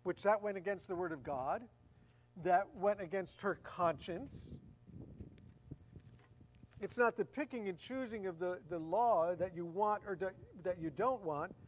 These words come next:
It's choosing to obey God or not obey God. And so where is that line? Well, um, people have always had to decide where those lines are, what you will do, what you will not do. And in this case,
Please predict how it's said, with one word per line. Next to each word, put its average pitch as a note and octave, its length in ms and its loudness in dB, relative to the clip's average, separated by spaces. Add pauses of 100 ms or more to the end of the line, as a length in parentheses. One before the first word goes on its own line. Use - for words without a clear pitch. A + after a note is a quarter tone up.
(260)
It's - 220 -12
choosing A#3+ 440 -2
to B3 140 4
obey G#3+ 320 4
God F3+ 340 6
or A3 100 -2
not D4 200 2
obey E3 300 -2
God. - 100 -14 (1120)
And G3+ 100 -8
so A#3+ 120 6
where C4+ 260 4
is B3+ 120 0
that B3 180 2
line? A#3+ 300 2
Well, A3+ 380 2
um, G#3 240 -2
people A#3 280 -8
have A#3 120 -2
always D4+ 340 -2 (320)
had F#3 160 -6
to F#3+ 80 -10
decide D#3+ 520 -2
where D#3 220 -6
those C#3 400 -8 (400)
lines C#3 420 -4
are, A2 280 -8 (380)
what G3+ 280 2
you G3 160 0
will F3+ 160 2
do, F3 340 2
what F3 240 2
you E3+ 120 -6
will D#3 220 0
not C3 240 -8 (140)
do. B2 120 -10 (520)
And G#3 140 6
in F3+ 200 2
this C#4+ 280 -2
case, D3 680 -4